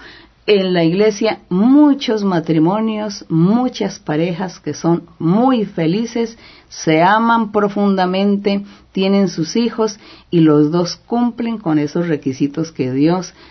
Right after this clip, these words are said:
ha ordenado que cumpla, él como esposo, ella como esposa, él como hombre casado y ella como mujer casada.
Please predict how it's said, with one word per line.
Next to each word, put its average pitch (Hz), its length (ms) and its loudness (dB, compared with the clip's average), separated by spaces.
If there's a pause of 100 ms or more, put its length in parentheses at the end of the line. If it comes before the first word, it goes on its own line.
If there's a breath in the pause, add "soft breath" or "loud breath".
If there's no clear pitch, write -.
(120 loud breath)
ha 156 160 0
ordenado 147 680 -2
que 147 140 -12
cumpla, 180 540 -4 (340 loud breath)
él 165 200 2
como 160 240 2
esposo, 185 560 -2
ella 160 240 0
como 131 220 -6
esposa, - 500 -10 (540 soft breath)
él 190 240 0
como 165 340 4
hombre 170 300 2
casado 170 420 -2
y 175 160 2
ella 160 220 0
como 139 220 0
mujer 135 360 -6
casada. - 520 -10